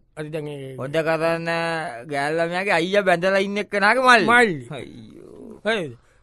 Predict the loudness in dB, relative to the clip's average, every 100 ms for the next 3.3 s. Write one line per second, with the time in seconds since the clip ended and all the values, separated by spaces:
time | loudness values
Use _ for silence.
0 | -14 -6 -4 -2 -4 -6 -12 -20 _ _
1 | _ _ _ _ _ _ _ _ -4 -2
2 | -2 -6 -12 -16 _ _ -18 -14 -14 -8
3 | 0 2 2